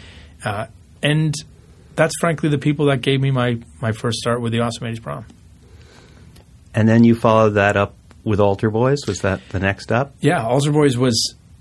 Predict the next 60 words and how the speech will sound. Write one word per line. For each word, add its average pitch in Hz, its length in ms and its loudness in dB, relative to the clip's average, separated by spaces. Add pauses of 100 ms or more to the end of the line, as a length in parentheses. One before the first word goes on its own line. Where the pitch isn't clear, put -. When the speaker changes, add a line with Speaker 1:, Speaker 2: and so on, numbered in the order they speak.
Speaker 1:
actually 123 320 2
had 113 80 2
been 117 140 6
in 117 40 6
development 110 460 2
for 110 60 0
a 98 40 -2
couple 117 280 -2
of 101 60 2
years, 123 220 2
another 110 360 2
idea 110 340 2
of 113 80 -2
mine 107 460 -4
that 110 120 -6
I 101 60 0
had 98 100 -2
gotten 110 280 -4
some 101 180 -6
friends 113 320 2
together 113 420 0
and 107 140 2
said, 104 180 0
"Let's 110 320 -2
write 107 200 2
a - 20 2
musical," 113 460 2
and 107 80 -2
we 95 80 -4
morphed 104 420 0
it, 120 160 -4 (560)
uh, 107 260 -2
over 110 300 0
a 98 60 -4 (260)
four-year 123 360 -2
period. 110 340 -4
It 123 40 -8
was 95 160 -8
a 92 120 -6
difficult 110 600 -2
development 98 400 -4
process. 101 380 -2 (200)
You 135 100 -4
know, 127 40 -4
Altar 135 200 2
Boys, 117 240 4
right 113 180 2
now, 113 140 2
you 101 100 2
go 107 140 0
to 104 60 -2
see - 260 0
it, 104 80 0
it 110 60 -6
looks 117 240 0
like 104 120 0
the - 60 -12
simplest 117 540 0
musical 117 420 2
ever. 101 320 -6